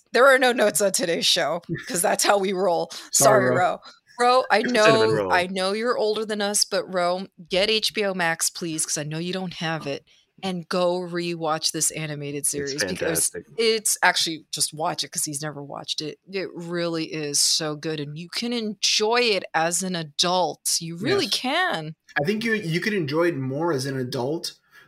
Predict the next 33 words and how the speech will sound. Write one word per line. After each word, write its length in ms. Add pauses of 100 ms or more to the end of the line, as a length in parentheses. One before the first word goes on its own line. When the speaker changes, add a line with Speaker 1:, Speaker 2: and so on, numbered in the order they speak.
(100)
Speaker 2:
because 340
it's, 300
Speaker 1:
Yes. 80
Speaker 2:
you 160
know, 160
because 420 (160)
you 320
under-, 200
you 280
understand 360
the 60
mythos 420
behind 420
the 80
Batman, 600 (180)
Speaker 1:
Mm-hmm. 300 (220)
Speaker 2:
and 340 (120)
it 120
just, 200
like, 140
it 220 (300)
pinpoints 420
all 120
these 180
new 160
adventures, 680
these 180
new 120
tales 520
that, 200
you 140
know, 260 (400)
uh, 360